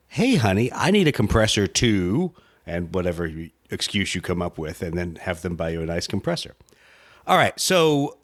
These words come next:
my choice. Well, man, this was a broad category, so there was, it was kinda tough for me not to max out the dollar value, but kinda hitting the middle of the sweet spot, about a hundred bucks. So ninety-nine bucks if you go buy it online.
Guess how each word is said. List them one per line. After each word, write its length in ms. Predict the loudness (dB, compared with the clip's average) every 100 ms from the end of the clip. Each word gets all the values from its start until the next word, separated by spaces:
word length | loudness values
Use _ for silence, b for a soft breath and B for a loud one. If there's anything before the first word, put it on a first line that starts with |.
| _
my 380 | 0 4 4 4
choice. 520 | 2 0 0 -2 -4
Well, 400 | 2 4 4 0 -6 -2
man, 200 | 0 2
this 100 | 0
was 120 | 0
a 40 | 2
broad 300 | 4 4 2
category, 600 | -2 -2 -2 -8 -10 -2
so 140 | 2
there 140 | 4
was, 200 | 4 2 -6 b b b
it 80 | 0
was 100 | 2
kinda 220 | 2 4
tough 200 | 4 2
for 120 | 4
me 120 | 4
not 420 | 6 4 0 -4 -4
to 100 | 0
max 500 | 2 0 -2 -4 -6
out 380 | -2 -2 -4 -4
the 120 | -4
dollar 400 | 0 0 2 0
value, 460 | -2 -4 -4 -8 -8
but 140 | -4 0
kinda 240 | 2 2
hitting 260 | 4 4 4
the 60 | 4
middle 140 | 4
of 40 | 2
the 40 |
sweet 260 | 0 -2 0
spot, 340 | 0 0 0 -6 B B B
about 280 | 0 2
a 40 | 4
hundred 340 | 4 4 4
bucks. 260 | -2 -4 -2
So 440 | 2 2 2 -2 b b b
ninety-nine 540 | 0 4 4 4 4 4
bucks 260 | 2 2
if 60 | -2
you 40 | 2
go 120 | 4
buy 240 | 6 4
it 60 | 4
online. 640 | 4 2 2 2 0 -2